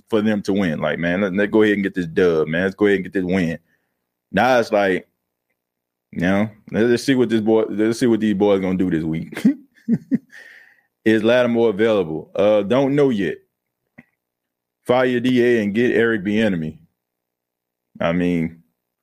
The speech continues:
I, I don't know. Get somebody that's capable of being able to coach a team.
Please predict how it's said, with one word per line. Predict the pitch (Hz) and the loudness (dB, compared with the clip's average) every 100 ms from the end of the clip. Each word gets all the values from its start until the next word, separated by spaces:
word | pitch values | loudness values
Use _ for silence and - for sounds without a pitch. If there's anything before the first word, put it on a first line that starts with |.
| _ _ _ _ _ _ _ _ _ _ _ _ _ | _ _ _ _ _ _ _ _ _ _ _ _ _
I, | 95 95 90 | 0 0 0
I | |
don't | 107 98 | 0 -2
know. | 85 80 | -2 -2
Get | 82 113 | -2 0
somebody | 123 117 107 101 | 2 2 2 2
that's | 98 92 | 0 0
capable | - 95 87 85 87 87 - | 0 -2 -2 -4 -4 -8 -4
of | 85 85 87 - | -2 -2 -4 -4
being | 95 95 | -2 0
able | 95 90 | 0 0
to | 85 | -2
coach | 85 98 90 | 0 -2 -2
a | |
team. | 82 95 85 80 - | -6 -4 -4 -6 -12